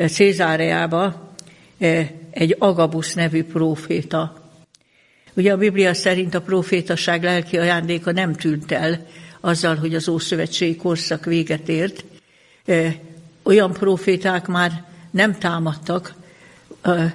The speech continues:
kivéve ugye a, az apostolokat, akik profétaság lelki ajándékát is megkapták, hiszen ihletett írásai kerültek a Bibliába. János apostol meg egyenesen látomásban kapott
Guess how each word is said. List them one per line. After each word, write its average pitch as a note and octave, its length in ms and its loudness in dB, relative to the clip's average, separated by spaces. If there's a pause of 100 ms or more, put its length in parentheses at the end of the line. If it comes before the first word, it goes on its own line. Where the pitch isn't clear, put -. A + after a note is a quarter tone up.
(600)
kivéve F3 680 4
ugye E3+ 260 0
a, E3 280 0 (340)
az E3+ 320 0
apostolokat, E3 720 -2
akik F3 240 0
profétaság F3+ 840 -2
lelki E3 320 -2
ajándékát E3+ 720 -2
is E3+ 140 -6
megkapták, E3+ 640 -6
hiszen E3 320 -6 (320)
ihletett E3+ 600 0
írásai E3+ 600 0
kerültek E3+ 560 -2
a F3 60 -2
Bibliába. F3 800 -2 (440)
János F3 380 0
apostol F3 440 -2
meg E3 200 -2
egyenesen E3 560 0
látomásban E3 800 0
kapott E3 400 -6